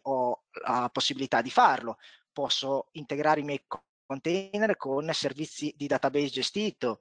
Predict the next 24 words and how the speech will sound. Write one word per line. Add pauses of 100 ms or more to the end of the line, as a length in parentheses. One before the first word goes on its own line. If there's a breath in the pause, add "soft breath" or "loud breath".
sia
S
Q
L (320 soft breath)
che,
eh,
database
nosql. (400 loud breath)
Quindi (180)
la
mia
piattaforma
è,
è
completamente
integrata
con
tutti
gli
altri
servizi
A
W
S